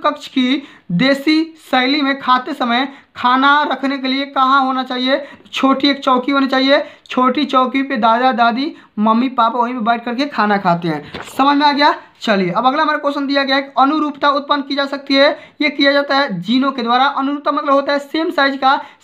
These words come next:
सेम आकार का, सेम जाति का। समझ में आ गया? ये जीनों के द्वारा ही पॉसिबल हो सकता है। अगला क्वेश्चन दिया गया है कि पुष्प सज्जा की आधुनिक शैली किसका मिश्रण होता है? तो ये होता है परंपरागत और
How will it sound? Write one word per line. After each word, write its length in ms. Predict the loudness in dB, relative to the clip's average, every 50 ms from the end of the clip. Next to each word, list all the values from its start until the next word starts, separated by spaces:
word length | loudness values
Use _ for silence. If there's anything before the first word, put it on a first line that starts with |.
| -14 -6 -2
सेम 200 | 0 0 0 0
आकार 260 | 0 0 0 0 0
का, 140 | -2 -4 -4
सेम 300 | -4 -4 -2 -2 0 2
जाति 300 | 2 0 0 -2 -4 -4
का। 100 | -4 -4
समझ 300 | -2 0 0 2 2 2
में 80 | 2
आ 60 | 2
गया? 240 | 2 4 2 2 2 -2 -6 -16 -8 _ 0
ये 80 | 0
जीनों 300 | 2 4 4 4 4 4 2
के 60 | 2
द्वारा 200 | 2 2 2 2
ही 80 | 0 -2
पॉसिबल 400 | -2 -2 -2 -2 -2 -4 -4 -4
हो 80 | -4
सकता 280 | -6 -8 -8 -4 -2 -2
है। 200 | -2 -2 -4 -8 -14 -20 -2 0
अगला 220 | 0 2 4 2 2
क्वेश्चन 260 | 2 2 0 2 2
दिया 180 | 2 2 2
गया 140 | 2 2 2
है 60 | 2
कि 100 | 2 -2
पुष्प 380 | -8 -6 -2 -2 -2 -2 -2 -4
सज्जा 400 | -2 0 0 0 2 2 0 0
की 340 | 0 0 0 0 0 -2 -2 -8 -16 -20 _ _
आधुनिक 400 | 2 2 2 2 0 -2 -2 -4
शैली 400 | -4 0 0 2 2 2 2 0 -2 -4 -8 -16 _ _
किसका 400 | -2 -2 -2 -2 -2 0 0 2
मिश्रण 300 | 2 0 -2 -4 -4 -2
होता 280 | -2 -2 0 2 2 2
है? 120 | 2 2 0 -4 -12 -14 _
तो 60 | -2
ये 100 | 2 4
होता 320 | 4 4 2 2 0 2 2
है 260 | 2 0 -2 -4 -10 _ _ _ _
परंपरागत 640 | -2 0 0 0 0 0 0 0 0 0 -2 -4 -4 -2 0
और 200 | 2 4 4